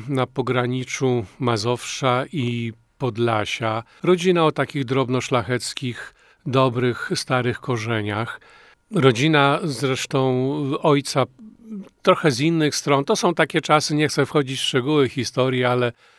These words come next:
w drugiej połowie dziewiętnastego wieku, to są czasy licznych przeprowadzek, parcelowania ziemi,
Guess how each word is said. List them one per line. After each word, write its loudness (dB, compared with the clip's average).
w -2
drugiej 2
połowie 0
dziewiętnastego -2
wieku, 0
to -8
są -4
czasy -2
licznych -6
przeprowadzek, -2
parcelowania -2
ziemi, -2